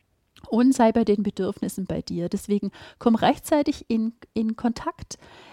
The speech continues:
sprich rechtzeitig an, was ist, was ist dein Gefühl und dein Bedürfnis gerade und spiegel nochmal das, was das Kind braucht. Und da geht's gar nicht drum, wer ist jetzt richtig oder falsch, sondern zu schauen, passt es. Und manchmal, manchmal ist es wirklich so, dass die Temperament,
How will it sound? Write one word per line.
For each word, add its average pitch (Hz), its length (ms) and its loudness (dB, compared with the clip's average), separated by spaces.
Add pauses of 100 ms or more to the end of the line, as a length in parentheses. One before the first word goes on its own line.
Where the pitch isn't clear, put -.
(320)
sprich - 440 -2
rechtzeitig - 580 -2
an, 240 200 2
was 233 140 0
ist, - 220 -4
was 240 180 2
ist - 180 -2
dein 220 220 4
Gefühl 247 400 0
und 220 120 -2
dein 214 200 2
Bedürfnis 226 580 -4
gerade 208 320 -2
und 202 120 -6
spiegel 233 340 -2
nochmal 208 320 -2
das, 202 200 -2
was 214 160 0
das - 200 -10
Kind 196 280 -8
braucht. - 320 -4
Und 202 100 -4
da 196 80 0
geht's - 240 -6
gar - 180 2
nicht 226 180 -4
drum, 214 140 0
wer 202 100 2
ist - 80 -4
jetzt - 180 -10
richtig 214 300 -4
oder 208 160 -2
falsch, - 440 -4 (300)
sondern 220 240 0
zu 214 120 -4
schauen, 185 340 -2
passt - 420 -6
es. - 180 -8 (300)
Und 214 180 -2
manchmal, 226 460 2
manchmal 254 460 2
ist - 140 -6
es 226 240 -2
wirklich 240 440 0
so, 196 280 -8 (480)
dass 226 220 0
die 226 240 2 (400)
Temperament, 233 1200 0